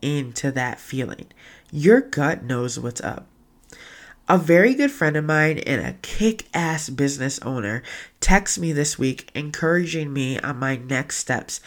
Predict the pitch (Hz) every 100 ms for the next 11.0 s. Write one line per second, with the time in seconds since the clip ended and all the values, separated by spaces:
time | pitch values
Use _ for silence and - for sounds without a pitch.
0 | - - - 165 175 220 214 269 269 247
1 | 233 202 180 147 147 131 - 131 123 120
2 | - - - - - - - - 220 240
3 | - 139 127 - - - - - 160 165
4 | 202 294 339 330 _ _ _ - 147 156
5 | 160 185 185 - 139 131 160 208 - _
6 | _ - - 214 226 226 226 - - 147
7 | 131 - 151 220 - - 180 165 156 151
8 | 135 135 180 202 - - - 170 156 147
9 | 147 139 143 165 143 139 135 - 123 -
10 | - 131 120 - - - 101 90 - -